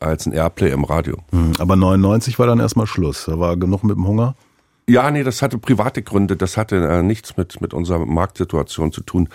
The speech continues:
Speaker 1: Also, äh, äh, da war einfach die Achse beschädigt, ja, also die, die, äh, äh, private Achse zwischen Chris und mir und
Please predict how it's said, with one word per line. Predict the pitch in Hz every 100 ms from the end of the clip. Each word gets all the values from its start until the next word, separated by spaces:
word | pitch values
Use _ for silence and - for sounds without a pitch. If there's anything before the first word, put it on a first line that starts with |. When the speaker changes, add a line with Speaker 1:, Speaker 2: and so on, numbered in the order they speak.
| - - - -
Speaker 1:
Also, | 87 80 76 -
äh, | 73 82 62 80 78 73
äh, | 73 - - - - - _
da | - 85
war | 85 85 -
einfach | 87 - 90 87 73 -
die | 85
Achse | - - - 107 73 - -
beschädigt, | 78 - 85 76 73 -
ja, | 76 85
also | 73 73 78
die, | 69 73
die, | 71 73 73
äh, | -
äh, | - 78 65 73 60 76 87
private | - 73 92 92
Achse | 87 - 78
zwischen | - 80
Chris | - 90 85
und | 85
mir | 90 87
und | 80